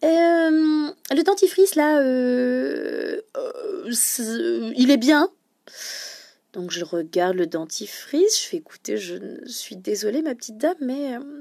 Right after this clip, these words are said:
malheureusement, je n'utilise pas ce dentifrice. » Honnêteté, quand tu nous tiens, voilà. Je dis, « Euh,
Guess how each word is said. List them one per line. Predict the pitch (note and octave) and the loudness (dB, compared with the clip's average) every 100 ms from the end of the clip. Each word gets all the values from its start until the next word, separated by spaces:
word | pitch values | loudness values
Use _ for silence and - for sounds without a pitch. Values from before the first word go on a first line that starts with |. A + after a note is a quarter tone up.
| C4+ | -8
malheureusement, | A#3+ B3+ B3+ B3+ B3 E4 | -4 -2 0 -2 -4 -8
je | B3+ | -6
n'utilise | A#3 A#3 A#3 A3+ G#3+ - | -4 -6 -6 -8 -8 -8
pas | A3 A3 | -6 -6
ce | - | -6
dentifrice. » | G#3+ G#3 - A3+ - C#4+ F#4+ - - - _ _ _ - | -8 -10 -12 -14 -8 -4 -4 -2 -6 -6 _ _ _ 0
Honnêteté, | A#3+ A#3+ B3 B3 A#3 A3 - G#3+ G#3 F#3+ | 2 4 4 2 0 -4 -2 0 0 0
quand | F#3+ F#3 | -2 -6
tu | - | -6
nous | G3+ G3 | -6 -6
tiens, | - - F#3+ E3+ D#3 F#3+ - | -8 -10 -6 -6 -6 -10 -16
voilà. | - - - - - - - - - - - A3 | -12 -6 -2 -2 -4 -16 -16 -14 -16 -18 -14 -8
Je | G3 | -8
dis, « | F3+ G3+ F#4 F4+ | -6 -2 4 6
Euh, | G3 E3 D#3+ D#3 | 6 4 -4 -6